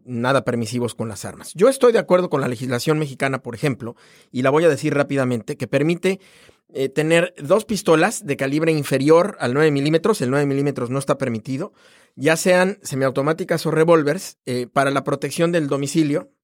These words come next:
siempre y cuando estén registradas ante la Secretaría de la Defensa Nacional, que es quien controla las, las armas. No hay negocio privado de armas en México, Y además te hacen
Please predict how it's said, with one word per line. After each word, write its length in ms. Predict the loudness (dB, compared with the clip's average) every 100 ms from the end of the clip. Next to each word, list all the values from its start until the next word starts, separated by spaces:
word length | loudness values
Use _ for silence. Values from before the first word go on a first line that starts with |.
| _ -20 -20 -20 _
siempre 300 | -4 0 0
y 20 | 2
cuando 200 | 2 2
estén 180 | 0
registradas 800 | 0 -2 -4 0 2 0 -4 -12 -12
ante 220 | -8 -6
la 80 | -6
Secretaría 440 | -6 -6 -2 0
de 60 | 0
la 100 | 0
Defensa 360 | -2 -4 -2
Nacional, 380 | -4 -4 -4 -4
que 100 | -6
es 80 | -8
quien 160 | -8 -8
controla 460 | -6 -4 -2 -2
las, 200 | -6 -10
las 240 | -14 -6 -2
armas. 360 | -2 -4 -8 -2
No 240 | 2 4
hay 100 | 4
negocio 460 | 2 0 0 -2 -4
privado 440 | -2 2 2 2
de 140 | 0
armas 420 | -2 -2 -4 -8 -8
en 140 | -4
México, 460 | -4 -4 -8 -10 -12 _ _ _ _ _
Y 80 | 2
además 360 | 4 4 2
te 100 | 4
hacen 380 | 4 2 -2 -4